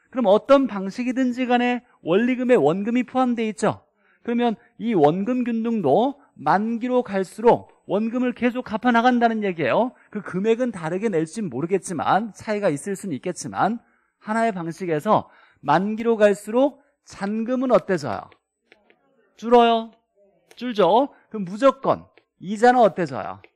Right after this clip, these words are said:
줄어요. 무조건이에요. 마찬가지, 얘도 마찬가지예요. 원리금을 일정을 갚아 나가겠지만 원금을 얼마씩 갚아서 어떻게 갚는지는 중요한 게 아니고 얘가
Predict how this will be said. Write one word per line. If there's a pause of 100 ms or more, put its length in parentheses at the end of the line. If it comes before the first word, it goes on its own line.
(340)
줄어요. (560)
무조건이에요. (520)
마찬가지,
얘도
마찬가지예요. (340)
원리금을
일정을
갚아
나가겠지만 (220)
원금을
얼마씩
갚아서
어떻게
갚는지는
중요한
게
아니고 (400)
얘가